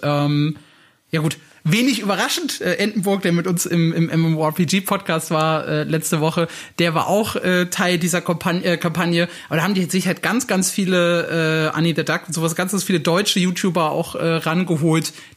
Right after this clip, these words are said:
die dann halt das Spiel so ein bisschen repräsentieren sollen zum Start. Ähm, ich meine, es passt natürlich absolut zu, zu Amazon und dieser, äh, Idee, das Spiel halt auch über Twitch groß zu machen,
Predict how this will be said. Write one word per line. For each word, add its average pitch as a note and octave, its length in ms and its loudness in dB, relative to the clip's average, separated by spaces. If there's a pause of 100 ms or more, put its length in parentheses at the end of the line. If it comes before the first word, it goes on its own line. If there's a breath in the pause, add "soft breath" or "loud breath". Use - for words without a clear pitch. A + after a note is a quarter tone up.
die E3 80 2
dann D#3+ 160 2
halt E3 160 -2
das D#3 140 0
Spiel F3 240 0
so E3 80 2
ein D#3+ 100 2
bisschen E3 240 0
repräsentieren D#3 800 0
sollen C#3+ 260 2
zum C#3+ 180 0
Start. B2 380 -2 (600 loud breath)
Ähm, D3+ 340 2 (180 loud breath)
ich F#3+ 120 4
meine, G#3+ 120 0
es G3 120 -2
passt - 340 0
natürlich F3 500 0
absolut D3+ 520 -2
zu, D#3 180 0
zu - 220 -2
Amazon D#3+ 400 2
und D3 160 -2
dieser, C#3+ 400 0 (180)
äh, C#3 60 -2
Idee, E3 480 0 (800)
das D#3 180 2
Spiel E3 240 2
halt E3 140 0
auch C#3+ 140 -2
über C#3+ 180 -2
Twitch - 280 -2
groß D3+ 260 0
zu D3 100 2
machen, D3 280 2